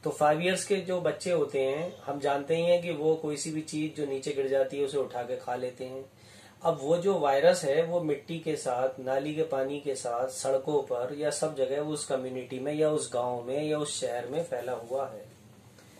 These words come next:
वो polio virus उस बच्चे की intestine से, fecal matter से होता हुआ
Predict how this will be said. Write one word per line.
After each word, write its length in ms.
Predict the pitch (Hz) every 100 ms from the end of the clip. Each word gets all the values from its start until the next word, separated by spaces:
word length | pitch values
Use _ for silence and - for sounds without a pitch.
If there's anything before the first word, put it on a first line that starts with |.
| - - - - - -
वो 180 | 139 -
polio 360 | 180 170 156
virus 400 | 135 127 151 180 -
उस 180 | 196 160
बच्चे 360 | 143 - 139
की 180 | 131 190
intestine 640 | 170 156 143 - 135 131
से, 380 | 127 147 165 220 - - - -
fecal 280 | 156 170 185
matter 280 | 165 147 135
से 160 | 135
होता 300 | 135 127 123
हुआ 460 | 120 117 135 135 -